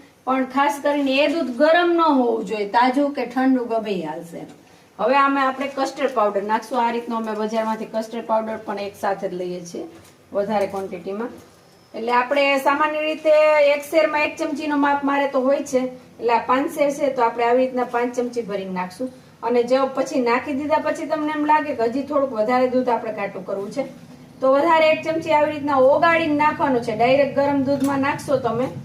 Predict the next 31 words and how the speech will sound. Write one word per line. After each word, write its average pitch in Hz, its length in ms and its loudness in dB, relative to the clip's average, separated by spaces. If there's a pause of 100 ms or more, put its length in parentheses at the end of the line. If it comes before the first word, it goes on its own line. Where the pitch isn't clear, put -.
(460)
તો 254 100 2
એના 262 220 2
ગાંગડા 254 420 2
થઈ 220 200 -2
જાય 202 180 -2
છે 202 120 -6
દૂધમાં, 220 380 -4
એટલે 214 160 0
આવી 226 180 2
રીતના 247 220 -4
પહેલા 233 280 -2
આને 220 160 -2
ઓગાળવાનું 185 680 0
છે 175 140 -12
કસ્ટર્ડ 180 360 -6
પાવડરને 165 420 -6
આપણે. 170 300 -10 (580)
જ્યાં 220 160 -4
સુધી 233 280 -2
દૂધ 226 260 -2
ગરમ 247 380 -2
થાય 247 240 0
સાથે 233 340 -2
સાથે 220 300 -6
એને 226 180 -6
હલાવતું 208 460 -2
રહેવાનું, 185 280 -2
એટલે 175 180 -6
સાકર 175 360 -8
ઓગળી 170 260 -6
જાય. 190 160 -8